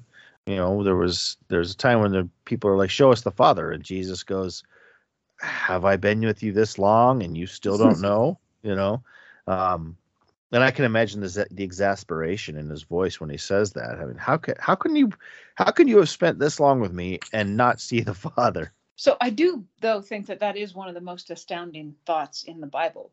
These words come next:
Speaker 3: because, you know, in our small way of thinking, we separate God and Jesus to the extent that we actually come up with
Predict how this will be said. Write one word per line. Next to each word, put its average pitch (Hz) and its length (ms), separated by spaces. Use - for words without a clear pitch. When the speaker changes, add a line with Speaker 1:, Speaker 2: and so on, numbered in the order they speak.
Speaker 3:
because, 160 460
you 214 100
know, 170 200
in 185 160
our 185 340
small 196 460
way 180 160
of 170 100
thinking, 175 520
we 185 200
separate 180 960
God 160 420
and 160 200
Jesus 160 520
to 202 120
the 175 160
extent 170 440
that 139 120
we 175 160
actually 170 640
come 190 240
up 175 200
with 170 200